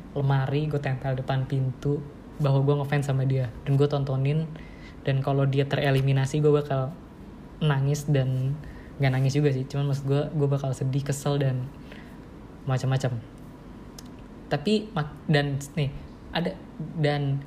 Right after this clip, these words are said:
hal yang, dan sebagai cowok, pastinya mayoritas dari yang gue fans adalah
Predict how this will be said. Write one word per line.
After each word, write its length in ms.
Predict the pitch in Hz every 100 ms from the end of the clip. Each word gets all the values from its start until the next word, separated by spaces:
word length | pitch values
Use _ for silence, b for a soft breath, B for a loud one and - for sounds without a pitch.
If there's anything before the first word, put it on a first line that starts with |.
| -
hal 160 | 185 208
yang, 260 | 196 165 160 - - - - - -
dan 260 | 156 156 147
sebagai 420 | - - 147 143 143
cowok, 400 | 143 135 180 - - - - - - - -
pastinya 640 | 151 - 156 165 190 202 - -
mayoritas 540 | 156 151 147 180 -
dari 240 | 147 143 143
yang 160 | 135
gue 80 | 131
fans 300 | 131 180 175
adalah 320 | 143 135 160